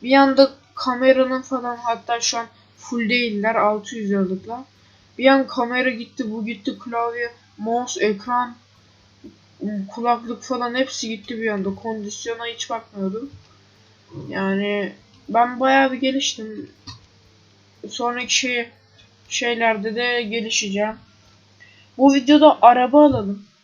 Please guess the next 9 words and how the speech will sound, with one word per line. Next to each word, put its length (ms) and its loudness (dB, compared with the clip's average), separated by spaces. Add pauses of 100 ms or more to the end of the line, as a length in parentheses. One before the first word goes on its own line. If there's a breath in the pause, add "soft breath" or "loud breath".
(320)
Araba 320 -2
alalım. 360 -4 (1160 soft breath)
Ama 440 2
şu 200 4
an 140 -2
paramız 460 0
yetmiyor 440 -2
diye 160 0
biliyorum. 400 -6